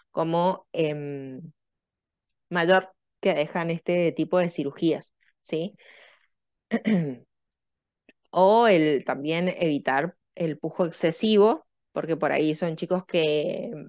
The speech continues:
mm, depende de los tiempos de cada paciente,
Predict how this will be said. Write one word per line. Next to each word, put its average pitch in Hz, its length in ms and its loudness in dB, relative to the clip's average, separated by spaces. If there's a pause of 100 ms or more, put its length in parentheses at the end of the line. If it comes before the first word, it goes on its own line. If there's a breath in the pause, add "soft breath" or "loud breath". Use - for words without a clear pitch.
(1040)
mm, 147 220 -12
depende 156 400 2
de 180 60 6
los 156 180 -2
tiempos 190 400 0
de 170 100 -2
cada 220 240 2
paciente, 190 640 0